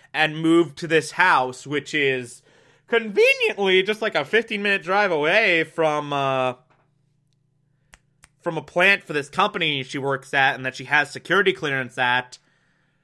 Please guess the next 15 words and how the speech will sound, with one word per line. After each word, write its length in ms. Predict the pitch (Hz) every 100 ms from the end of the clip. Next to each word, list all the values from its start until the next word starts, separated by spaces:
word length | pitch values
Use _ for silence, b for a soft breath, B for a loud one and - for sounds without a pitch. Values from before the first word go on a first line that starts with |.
| _ -
Uh, 400 | 127 117 113 110
man, 340 | 151 220 202
if 100 | 143
a 40 | 135
spot 300 | - 196 214
opens 400 | 214 196 160 170
up 460 | 220 233 214 -
and, 340 | 147 139 131 131
uh, 340 | 127 123 120 - _ _ _ _ _ _ _ _ _ _ _ -
and 300 | 139 131 127
she's 220 | - 175
got 260 | 214 208 -
security 380 | 160 220 233
clearance, 420 | - 160 147 147 -
so 480 | 131 117 110 107